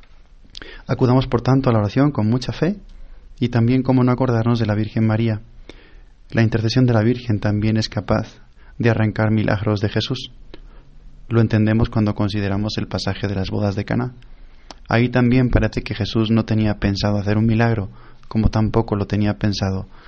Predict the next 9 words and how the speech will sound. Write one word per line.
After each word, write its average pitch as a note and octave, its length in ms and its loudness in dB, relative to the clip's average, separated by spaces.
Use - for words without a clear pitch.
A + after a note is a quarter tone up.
hacer G2 300 -2
en G#2 120 0
esta G#2+ 180 -4
ocasión G#2+ 380 0
cuando G#2 220 2
la G2 320 -2
hemorroísa G#2+ 580 0
se A2 100 -2
acercó. G2 440 -2